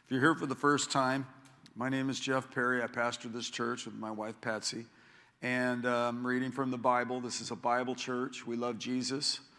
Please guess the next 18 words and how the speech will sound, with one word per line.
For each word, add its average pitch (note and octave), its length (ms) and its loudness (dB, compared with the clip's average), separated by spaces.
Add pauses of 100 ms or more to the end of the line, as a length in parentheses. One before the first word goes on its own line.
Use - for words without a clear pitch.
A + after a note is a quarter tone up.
(400)
Uh, A#2 240 2
we're A2+ 140 -2
trying, A#2+ 500 0
uh, A2+ 300 -2
to A2+ 480 -2
rightly B2 440 0
divide A#2+ 440 0
the B2 60 -4
word A#2 420 -2
and A2+ 520 -6
study B2 380 -2
to A#2 100 -6
show B2 240 0
ourselves A#2+ 480 -2
approved A#2 400 -2
unto A2+ 200 -4
God A2+ 420 -4
and A2+ 320 -8